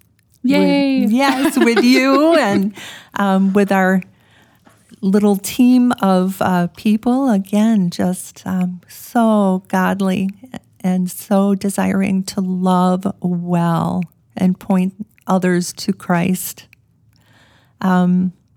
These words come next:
Speaker 2: Bruce and I meet with couples. Um, I'll have the first opportunity to facilitate a study this fall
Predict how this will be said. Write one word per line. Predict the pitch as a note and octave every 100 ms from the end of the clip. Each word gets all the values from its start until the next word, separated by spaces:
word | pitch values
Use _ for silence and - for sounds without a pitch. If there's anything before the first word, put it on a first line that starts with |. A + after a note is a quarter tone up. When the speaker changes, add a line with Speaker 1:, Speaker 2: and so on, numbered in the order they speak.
| _ - -
Speaker 2:
Bruce | G#3 G3+ -
and | G#3+
I | G3
meet | G3+ G3 -
with | F3+ -
couples. | F3 F3+ G#3+ D#4 F4 - - _ _ _ _ _ _ _ _ _ _ _ _ _ _ _ -
Um, | F3 F3 F3 - -
I'll | F3 F3 _ _ _ _ F3 D3
have | D#3 F#3+ F#3+ F3+
the | G#3 F3+
first | - - - B3+ C#4+ C4+ B3
opportunity | A3+ A3 A#3+ - A#3 G#3+ A3+ A3 A3+ A#3+ A#3+
to | - F#3+
facilitate | - G3+ - G#3 A3 A#3 A3
a | G3+
study | F#3+ - G#3 F#3 G#3+
this | G#3 G#3 -
fall | - A3 G#3 A3+ E4+ G4